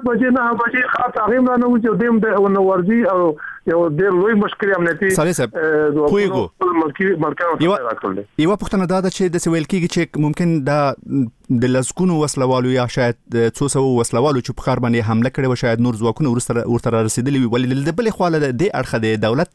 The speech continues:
Speaker 2: له خوا نه په زرګونو ځواکونه هلته وو او نور هم ورسېدلي دي؟ ولې نشي کولی چې مثلا د کندوز ښار دغه د یوې اونۍ را په دې خوا، څه باندې یوې اونۍ را په دې خوا وضعیت هغسې ده، نشي کولی چې دا تصفیه کړي؟ مشکل چیرته ده؟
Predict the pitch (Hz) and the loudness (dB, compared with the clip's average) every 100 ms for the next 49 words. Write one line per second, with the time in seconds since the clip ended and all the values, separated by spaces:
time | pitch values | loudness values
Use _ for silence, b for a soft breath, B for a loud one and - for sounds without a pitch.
0 | 127 120 113 113 113 156 156 131 110 101 | -6 -4 0 0 0 -2 -2 -2 -4 -2
1 | 107 113 208 151 B B B B 104 101 | -2 -2 0 -2 B B B B -4 0
2 | 104 - 180 151 147 156 147 135 175 202 | 0 0 -2 0 -2 -2 -2 0 2 2
3 | 175 139 151 175 160 175 131 113 110 110 | 0 0 0 0 0 -2 0 -2 -2 -2
4 | 143 220 196 151 190 262 - - 165 156 | -2 -2 0 0 2 0 0 -2 0 0
5 | 147 156 151 147 135 131 131 175 165 151 | 0 -2 -2 -2 -2 -2 -2 -2 -2 0
6 | 139 135 123 123 147 165 156 131 117 120 | 0 0 0 0 2 0 0 0 -2 -2
7 | 139 139 123 117 135 120 123 139 131 117 | -2 -2 -2 -2 0 0 0 0 0 0
8 | 104 101 131 - 127 B B B 107 107 | -2 -2 -2 -2 -4 B B B -2 0
9 | - - 117 139 143 147 143 B B B | -2 -4 -4 -2 -2 -2 -4 B B B
10 | 160 - 165 151 147 127 127 123 - 120 | -2 -2 -2 0 0 -2 -2 -2 -2 -2
11 | 117 123 117 131 123 - 190 208 202 123 | -2 -2 0 0 0 -4 -2 -2 -2 -4
12 | 80 | -6